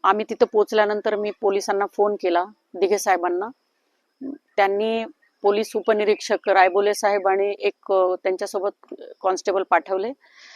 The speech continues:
मग मी माझे तलाठी, मंडळ अधिकारी या दोघांना बोलवून घेतलं, माझी तहसीलची टीम आली आणि मग आम्ही सर्वांनी त्याच्यावर कारवाई केली. कारवाई करत असताना त्या लोकांनी खूप विरोध केला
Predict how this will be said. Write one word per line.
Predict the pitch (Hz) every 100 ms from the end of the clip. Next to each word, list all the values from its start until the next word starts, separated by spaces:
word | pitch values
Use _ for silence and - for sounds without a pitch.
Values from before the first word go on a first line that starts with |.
| - -
मग | 202 190
मी | 202
माझे | 202 190
तलाठी, | - 196 196 202
मंडळ | 196 185 185 190
अधिकारी | 185 196 - 185 185 190 214 -
या | 185
दोघांना | 180 185 196 190
बोलवून | 180 190 202
घेतलं, | 190 180 185 190 _ -
माझी | 190 185 -
तहसीलची | 185 208 185 190
टीम | - 214 208
आली | 180 185 233 _ _ _ _ _ -
आणि | 190
मग | 190 190
आम्ही | 190 202
सर्वांनी | - 190 190 196 262 330 _ _
त्याच्यावर | 185 202 185
कारवाई | 190 180 185 185
केली. | 185 156 147 _ _ _ _ _ _ _ _ _ _ _ _ _ _ _
कारवाई | 208 208 240 247
करत | 240 240
असताना | 226 - 226 220
त्या | 220
लोकांनी | 214 226 220 220 226 233 - _ _ _ _ _ -
खूप | 269 247 196
विरोध | 214 220 220
केला | 226 196